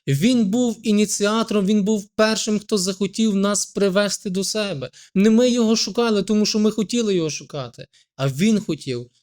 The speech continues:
щоб ми його знайшли. І він різними методами старався нам достукатися до нас. Він стукав і стукав, він говорив і говорив, але ми завжди відкидали його. Ми завжди противилися цьому.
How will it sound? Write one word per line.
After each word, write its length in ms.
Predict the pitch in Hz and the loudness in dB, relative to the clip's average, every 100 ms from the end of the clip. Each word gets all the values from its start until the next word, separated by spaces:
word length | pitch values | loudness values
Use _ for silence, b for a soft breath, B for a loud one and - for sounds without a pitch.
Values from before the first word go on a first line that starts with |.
| - | -16
щоб 320 | - 147 156 | -10 -4 -2
ми 160 | 180 | -2
його 180 | 180 165 | -2 -4
знайшли. 600 | 151 160 151 - 156 117 _ _ b b | -6 -8 -8 -6 -8 -8 _ _ b b
І 100 | 170 | 2
він 200 | 240 247 | 4 4
різними 500 | 254 262 220 247 247 | 4 2 2 2 2
методами 720 | 240 240 220 160 131 123 120 - b | 2 2 0 -2 -4 -4 -6 -10 b
старався 600 | - - 208 226 233 226 | -6 -2 2 2 0 0
нам 240 | 220 220 190 | 2 2 2
достукатися 760 | 208 - 247 240 180 156 - | -2 -2 -4 -2 -4 -4 -4
до 120 | 143 | -2
нас. 480 | 139 120 110 - - _ _ _ _ _ _ - | -2 -2 -8 -12 -16 _ _ _ _ _ _ -6
Він 120 | 170 | -2
стукав 600 | 185 - 254 247 233 220 220 | 0 0 0 0 0 0 -2
і 40 | |
стукав, 480 | - - 240 190 160 | -2 0 -2 0 0
він 140 | 175 | 0
говорив 580 | 165 185 190 233 226 220 | 0 -2 0 0 0 -2
і 80 | 208 | -4
говорив, 640 | 180 196 226 208 135 127 B B | -2 0 0 0 -2 -6 B B
але 160 | 147 185 | -2 2
ми 120 | 220 | 2
завжди 540 | 190 226 214 185 185 180 - | 2 0 0 0 -2 -4 -10
відкидали 840 | 151 190 - 220 180 196 165 131 | -4 -4 -2 -4 0 0 0 -4
його. 340 | 123 117 117 - _ - | -6 -10 -16 -20 _ -2
Ми 200 | 185 208 | 2 2
завжди 480 | 180 226 208 180 208 | 2 0 -2 -2 -2
противилися 800 | 202 214 226 208 165 147 143 139 | -2 -2 0 0 0 -2 -4 -8
цьому. 380 | - 135 135 | -8 -10 -12